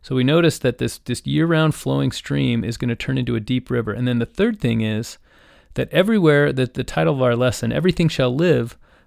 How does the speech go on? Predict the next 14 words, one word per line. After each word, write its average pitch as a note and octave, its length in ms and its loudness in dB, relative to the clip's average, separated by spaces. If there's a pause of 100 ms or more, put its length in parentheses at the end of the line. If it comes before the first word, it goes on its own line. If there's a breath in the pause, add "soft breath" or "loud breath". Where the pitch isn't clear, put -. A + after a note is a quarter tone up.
whither E3+ 440 2
the C#3+ 160 2
river C3+ 340 0
cometh." - 480 -6 (560)
So C#3 520 -2
the, C#3 400 -2
the C3+ 140 -4
river E3+ 540 2 (260)
is C3+ 320 0
a C3+ 80 -8
source D#3+ 420 2
of B2 260 -6
abundant C#3+ 580 0
life. B2+ 500 -4